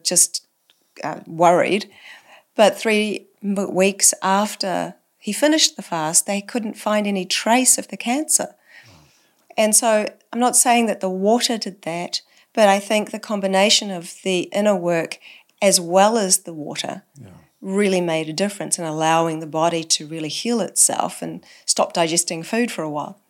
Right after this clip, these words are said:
Speaker 2: Right.
Speaker 1: Um, but also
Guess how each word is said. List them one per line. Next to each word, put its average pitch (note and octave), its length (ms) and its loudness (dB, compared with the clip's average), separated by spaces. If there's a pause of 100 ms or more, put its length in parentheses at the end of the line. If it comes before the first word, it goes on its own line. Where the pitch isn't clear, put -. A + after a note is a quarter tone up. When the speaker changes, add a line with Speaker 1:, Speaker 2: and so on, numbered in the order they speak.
(120)
Speaker 2:
Right. F#2 180 -20 (520)
Speaker 1:
Um, F3+ 480 0 (120)
but - 380 2 (540)
also C4 560 2